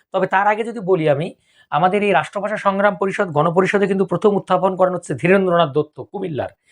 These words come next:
কুমিল্লার ম-, এমপি ছিলেন উনি। ধীরেন্দ্র, গণপরিষদে রাষ্ট্রভাষা সংগ্রামের দাবি জানিয়েছেন প্রথম কিন্তু ধীরেন্দ্রনাথ দত্ত। তিনি বলেন যে যেহেতু হচ্ছে যে আমাদের পূর্ব এবং, আহ, পশ্চিম পাকিস্তান দুটো প্রদেশ নিয়ে পাকিস্তান রাষ্ট্র ছিল, তখন কিন্তু, তারপরেও কিন্তু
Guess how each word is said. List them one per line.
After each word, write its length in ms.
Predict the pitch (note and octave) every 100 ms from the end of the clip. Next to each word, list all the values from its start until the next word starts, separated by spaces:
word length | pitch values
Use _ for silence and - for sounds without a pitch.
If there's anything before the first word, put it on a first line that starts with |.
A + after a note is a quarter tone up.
| - - -
কুমিল্লার 360 | G3 A3+ A3+ A3
ম-, 120 | G#3+ G3
এমপি 240 | G3 F#3+
ছিলেন 260 | - G3+ G3
উনি। 140 | A#3+
ধীরেন্দ্র, 360 | E3+ D3 F3+ E3+
গণপরিষদে 460 | F3+ F3 D#3+ F3+
রাষ্ট্রভাষা 360 | E3+ E3 F3 E3+
সংগ্রামের 440 | E3 E3 F3 E3+
দাবি 180 | D#3 D#3+
জানিয়েছেন 420 | E3 E3 D3+ D#3 C#3+ _ _
প্রথম 260 | - A3 A#3+
কিন্তু 160 | G#3+ G3
ধীরেন্দ্রনাথ 540 | C#3 F3 F#3 E3 E3
দত্ত। 280 | C#3 D3+ -
তিনি 240 | B2+ G3+
বলেন 340 | G#3 F#3+ G3+ F#3+ - _ _
যে 120 | D3+ F3
যেহেতু 320 | F3+ G#3 G#3+
হচ্ছে 160 | G#3
যে 140 | G#3+ A3
আমাদের 360 | E3 E3+ F3+
পূর্ব 280 | E3+ A3 F#3+
এবং, 320 | A3+ G3 G#3 G3 _ _ -
আহ, 140 | F3 -
পশ্চিম 300 | A3 B3 G3
পাকিস্তান 480 | F#3 F#3 F3 F3+
দুটো 180 | E3+ F#3
প্রদেশ 420 | G3+ F#3+ G3+ G3+
নিয়ে 260 | G3+ G3 F#3+ - _ _
পাকিস্তান 400 | E3+ E3+ E3+ A3+
রাষ্ট্র 240 | F#3+ F3
ছিল, 260 | F3+ F3 F#3 D4 _ _ -
তখন 240 | F#3 A#3+
কিন্তু, 280 | A3 G#3 F3+
তারপরেও 440 | F3+ F3+ A3+ A#3+
কিন্তু 340 | F#3+ F#3 F#3+